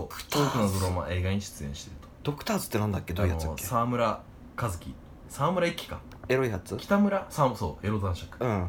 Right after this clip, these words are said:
Speaker 2: が出てる、あの、医者のドラマ、
Speaker 1: うん。
Speaker 2: うん、に出演してると。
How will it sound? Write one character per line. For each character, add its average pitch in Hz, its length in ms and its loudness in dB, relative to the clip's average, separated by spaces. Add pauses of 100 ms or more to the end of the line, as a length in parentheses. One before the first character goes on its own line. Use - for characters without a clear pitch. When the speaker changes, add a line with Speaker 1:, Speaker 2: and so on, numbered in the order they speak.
(140)
Speaker 2:
が 180 140 6
出 127 100 2
て 101 120 -4
る、 78 60 -4 (220)
あ 87 80 -2
の、 80 140 -2
医 82 80 -4
者 101 140 -2
の 87 120 0
ド 78 80 -4
ラ 69 80 -8 (180)
マ、 123 80 -6
Speaker 1:
う - 20 -4
ん。 135 180 -8
Speaker 2:
う - 0 -
ん、 - 0 - (1040)
に - 100 -2
出 - 260 -4
演 85 80 0
し - 60 -8
て 82 80 -6
る 73 80 -6
と。 - 140 -10